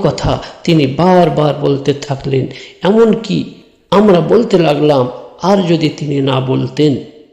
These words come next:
সুনানে তিরমিজির একটি হাদিসে মিথ্যা সাক্ষ্যকে শিরকের সমান অপরাধ বলা হয়েছে। বিখ্যাত হাদিস বিশারদ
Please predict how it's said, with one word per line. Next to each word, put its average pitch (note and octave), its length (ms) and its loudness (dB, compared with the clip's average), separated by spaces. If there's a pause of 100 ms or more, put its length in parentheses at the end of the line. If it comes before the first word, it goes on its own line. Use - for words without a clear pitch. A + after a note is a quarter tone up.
(260)
সুনানে D#3+ 460 0
তিরমিজির E3+ 560 2
একটি - 340 -4
হাদিসে E3+ 640 -2 (400)
মিথ্যা F#3+ 380 -2
সাক্ষ্যকে E3+ 720 -4
শিরকের A3+ 580 0
সমান F#3 460 2
অপরাধ E3+ 380 -2 (100)
বলা D3 200 -4
হয়েছে। A#2+ 460 -8 (680)
বিখ্যাত G3+ 480 0
হাদিস D#3+ 600 0
বিশারদ F3 500 0